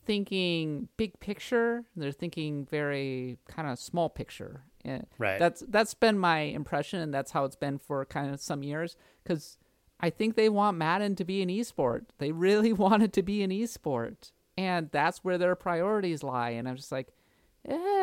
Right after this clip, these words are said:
Speaker 2: Yeah.
Speaker 1: And lately, they've been kind of pivoting a little bit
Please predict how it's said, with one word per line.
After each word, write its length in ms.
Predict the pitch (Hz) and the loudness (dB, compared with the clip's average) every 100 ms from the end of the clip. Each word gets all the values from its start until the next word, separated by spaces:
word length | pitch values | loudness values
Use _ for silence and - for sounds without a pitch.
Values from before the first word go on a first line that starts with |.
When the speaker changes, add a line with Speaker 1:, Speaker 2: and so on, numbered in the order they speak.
| 349 277 196 - - _ _ _ - | 4 2 -4 -14 -20 _ _ _ -2
Speaker 2:
Yeah. 80 | 120 | 2
Speaker 1:
And 100 | 123 | 4
lately, 300 | 240 269 233 | 4 4 4
they've 180 | 208 196 | 6 2
been 160 | 202 196 | 2 0
kind 220 | 226 208 | 2 2
of 180 | 175 - | 0 -2
pivoting 380 | 180 170 208 233 | -2 0 0 0
a 40 | |
little 180 | 233 233 | 0 2
bit 300 | 226 240 - | 4 2 0